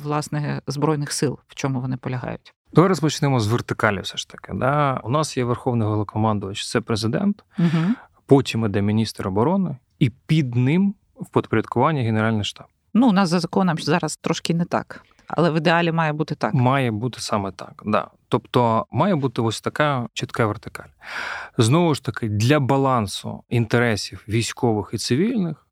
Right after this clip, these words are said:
Speaker 2: наприклад, командувачі родів військ, вони мають подаватися Генеральним штабом,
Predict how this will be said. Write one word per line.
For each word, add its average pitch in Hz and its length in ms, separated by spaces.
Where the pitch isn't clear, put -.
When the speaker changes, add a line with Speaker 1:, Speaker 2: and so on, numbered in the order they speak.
Speaker 2:
наприклад, 113 520
командувачі 113 960
родів 110 600
військ, 110 500
вони 117 320
мають 113 420
подаватися 110 640
Генеральним 101 540
штабом, 180 560